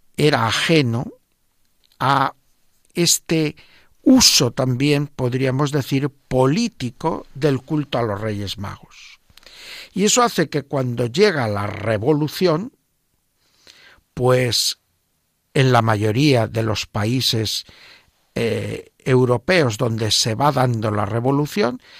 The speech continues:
primero la revolución religiosa con el luteranismo y el protestantismo, y luego la revolución política con la Revolución Francesa, de alguna manera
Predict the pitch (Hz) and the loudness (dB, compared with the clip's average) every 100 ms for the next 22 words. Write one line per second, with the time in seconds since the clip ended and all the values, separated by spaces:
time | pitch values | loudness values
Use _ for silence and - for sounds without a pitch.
0 | - - 165 175 220 170 143 139 135 127 | -20 -4 -2 4 4 4 4 2 2 0
1 | 139 156 135 127 123 - 269 185 - 117 | 2 2 2 0 -2 0 2 2 0 -4
2 | 101 _ _ 139 123 113 110 110 120 113 | -10 _ _ 0 2 0 -2 -2 -2 0
3 | 127 180 127 120 113 110 113 113 127 - | 0 -2 -2 -4 -4 -6 -8 -8 -6 -6
4 | 127 127 165 233 - 107 98 - - - | -8 -8 -6 -6 -8 -10 -14 -18 -20 -20
5 | - - 135 170 214 147 117 113 127 120 | -20 -6 2 4 4 2 2 0 0 0
6 | 117 - 156 151 123 131 220 226 135 - | -4 -4 -4 -4 -2 0 0 -4 -8 -6
7 | 110 107 _ 139 127 110 107 107 - 127 | -8 -10 _ -4 -2 -4 -6 -8 -6 -6
8 | 120 170 180 180 156 - 85 - _ _ | -2 -2 -2 -4 -4 -4 -6 -10 _ _
9 | _ - - - - 170 156 151 147 220 | _ -20 -20 -20 -16 -2 2 2 2 0
10 | 220 170 151 175 165 170 | 0 0 0 0 -2 -4